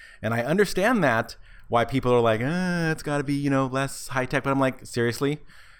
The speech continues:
W-, this is, like, that was m-, filmed in the sixties. This is, like, two thousand eighteen. Like, it's supposed to be more futuristic than now.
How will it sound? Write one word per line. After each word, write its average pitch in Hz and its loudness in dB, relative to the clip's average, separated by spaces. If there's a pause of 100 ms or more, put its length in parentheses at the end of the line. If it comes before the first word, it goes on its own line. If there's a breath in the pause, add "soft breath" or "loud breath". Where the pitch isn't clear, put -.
(640 soft breath)
W-, 117 -8
this 151 0
is, 156 0
like, 107 -2 (240)
that 139 0
was 160 0
m-, 117 -6
filmed 131 2
in 110 0
the 101 -2
sixties. - -4 (480)
This 117 -10
is, 127 -8
like, 113 -2
two 135 -2
thousand 120 2
eighteen. 101 -6 (480 soft breath)
Like, 104 -2
it's - -8
supposed 151 2
to 127 -8
be 120 0
more 110 2
futuristic 101 -6
than 87 -8
now. 80 -10